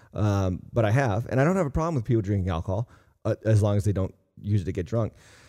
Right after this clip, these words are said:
But I was raised by, um, my mother, a hundred percent Italian, and we had, uh, we came out of an Italian Pentecostal tradition,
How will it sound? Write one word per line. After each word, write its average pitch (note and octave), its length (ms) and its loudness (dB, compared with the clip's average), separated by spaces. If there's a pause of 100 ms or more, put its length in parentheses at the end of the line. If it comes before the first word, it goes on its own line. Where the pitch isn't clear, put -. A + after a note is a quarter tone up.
(640)
But - 220 8
I F3 180 2
was G3 180 4
raised C#3 380 4
by, A2 400 2 (180)
um, F#2 600 -2
my A#2 120 2
mother, A#2+ 380 2
a G#2 60 0
hundred A2 240 4
percent - 300 0
Italian, G#2 640 0
and G#2 300 2 (100)
we G#2+ 260 2
had, G2+ 460 2
uh, F2+ 180 -2
we A2+ 120 2
came A2 220 4
out G#2+ 80 4
of G2 60 2
an G2 80 0
Italian G#2+ 500 2
Pentecostal A2 640 -2
tradition, F#2+ 560 -2